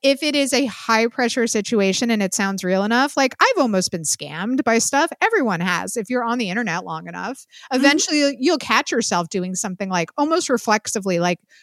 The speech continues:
Speaker 1: where you're like, 'What the fuck am I doing?'" So I was wondering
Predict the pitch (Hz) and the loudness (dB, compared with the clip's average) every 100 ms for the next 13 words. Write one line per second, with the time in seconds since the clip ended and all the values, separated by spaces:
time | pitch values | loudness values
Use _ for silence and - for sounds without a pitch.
0 | - 247 254 233 - _ - 349 392 330 | -6 0 2 0 -4 _ -10 -6 -2 -2
1 | 311 254 214 190 160 - - _ - 311 | 0 0 2 0 -2 -14 -20 _ -2 4
2 | 294 285 269 285 262 233 240 294 339 | 4 4 0 0 -2 -2 -2 -2 -4